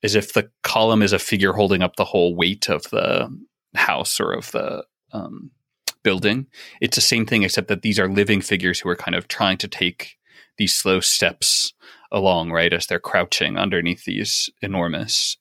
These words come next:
stones. Um, we've talked before, Matt, about the contrapasso. Here, that, that is the idea that the sin, the punishment would be fitting to the crime. Do you,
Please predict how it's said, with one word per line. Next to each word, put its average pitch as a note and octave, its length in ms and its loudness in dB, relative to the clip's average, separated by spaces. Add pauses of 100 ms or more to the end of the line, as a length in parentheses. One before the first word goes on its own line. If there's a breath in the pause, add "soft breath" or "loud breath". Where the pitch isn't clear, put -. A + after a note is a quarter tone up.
stones. - 840 0 (240)
Um, - 320 -8 (880)
we've C3 140 2
talked F#3 220 0
before, D3 220 4
Matt, G2+ 180 4
about F#2+ 340 2
the F#2+ 80 0
contrapasso. - 960 -2
Here, A#2 600 0 (180)
that, - 240 -4
that G2+ 160 2
is F#2 140 0
the F#2+ 120 2
idea F#2 320 2
that E2+ 180 -2
the - 100 -4
sin, F#2+ 580 0
the G#2 100 4
punishment A2 420 -4
would D#2+ 80 -8
be F2 100 -4
fitting F#2 380 -2
to - 80 -10
the - 80 -12
crime. G#2 520 -6 (360 loud breath)
Do F#3 80 -10
you, - 60 -14